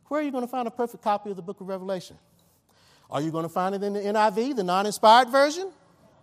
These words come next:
Are you gonna find it in the E S V, the extremely satanic version? Where are you gonna find it?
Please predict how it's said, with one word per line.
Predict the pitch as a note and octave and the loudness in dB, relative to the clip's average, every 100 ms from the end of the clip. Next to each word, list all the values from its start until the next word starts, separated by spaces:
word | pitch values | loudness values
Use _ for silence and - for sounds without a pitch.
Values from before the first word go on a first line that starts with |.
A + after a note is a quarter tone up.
| _ _ _ _ _ _ - | _ _ _ _ _ _ -4
Are | E3 | -2
you | F#3 | 0
gonna | F#3+ | 0
find | F3 G#3 A3 | 4 6 6
it | A3 | 4
in | A3+ | 2
the | G#3 | 2
E | A#3+ B3+ | 4 4
S | A#3 | 4
V, | B3 D4+ | -2 0
the | A#3 | 2
extremely | G#3 - A#3+ B3 B3 | 2 2 2 2 2
satanic | A#3+ - C4+ D4 | 0 4 4 4
version? | C4+ D#4+ E4 G4 G4 _ _ _ _ _ - - _ _ _ _ _ _ _ _ _ _ _ | 6 6 6 -2 -8 _ _ _ _ _ -20 -20 _ _ _ _ _ _ _ _ _ _ _
Where | C#4 D4 | 10 10
are | |
you | D#4 | 8
gonna | D#4+ E4 | 2 2
find | F4+ F#4+ D#4 | 2 2 2
it? | - | -4